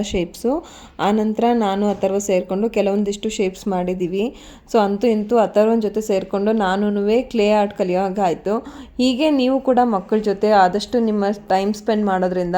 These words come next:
ನಿಮ್ಮ ವರ್ಕ್ ಪ್ರೆಷರ್ ಎಷ್ಟೇ ಇದ್ರೂನುವೆ ಎಲ್ಲ ಮರ್ತು ಹೋಗ್ಬೋದು ಅನ್ನೋದು ನನ್ನ ಅಭಿಪ್ರಾಯ. ಕ್ಲೇ ಆರ್ಟ್ ಕಲಿಯೋದ್ರಲ್ಲಿ ನಾನು ಅಥರ್ವ ಇಬ್ರು ಸೇರ್ಕೊಂಡು ಫುಲ್ ಸಾಹಸನೆ ಮಾಡ್ದಾಗಾಗಿತ್ತು. ಏನು ಅಂದ್ರೆ, ಫಸ್ಟ್ ಹೆಂಗೋ ಮಾಡೋ ಹಾಗೆ ಮಾಡ್ಬಿಟ್ಟು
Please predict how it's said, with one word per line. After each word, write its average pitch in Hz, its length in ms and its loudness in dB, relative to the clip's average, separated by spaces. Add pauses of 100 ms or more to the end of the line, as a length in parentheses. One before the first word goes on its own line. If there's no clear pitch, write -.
(100)
ನಿಮ್ಮ 202 200 -2
ವರ್ಕ್ 185 340 -2
ಪ್ರೆಷರ್ 208 340 0
ಎಷ್ಟೇ 214 680 0
ಇದ್ರೂನುವೆ 196 840 -4 (100)
ಎಲ್ಲ 196 280 2
ಮರ್ತು 233 320 0
ಹೋಗ್ಬೋದು 190 360 0
ಅನ್ನೋದು 190 260 -2
ನನ್ನ 202 160 -2
ಅಭಿಪ್ರಾಯ. 170 500 0 (680)
ಕ್ಲೇ 233 220 2
ಆರ್ಟ್ 254 280 0
ಕಲಿಯೋದ್ರಲ್ಲಿ 226 760 2
ನಾನು 214 360 -2
ಅಥರ್ವ 214 320 2
ಇಬ್ರು 208 300 -2
ಸೇರ್ಕೊಂಡು 208 540 -2
ಫುಲ್ 220 280 -6
ಸಾಹಸನೆ 220 560 0
ಮಾಡ್ದಾಗಾಗಿತ್ತು. 196 1000 -2 (280)
ಏನು 220 240 2
ಅಂದ್ರೆ, 226 260 0
ಫಸ್ಟ್ 233 380 0
ಹೆಂಗೋ 233 340 2
ಮಾಡೋ 226 360 2
ಹಾಗೆ 247 200 4
ಮಾಡ್ಬಿಟ್ಟು 220 800 2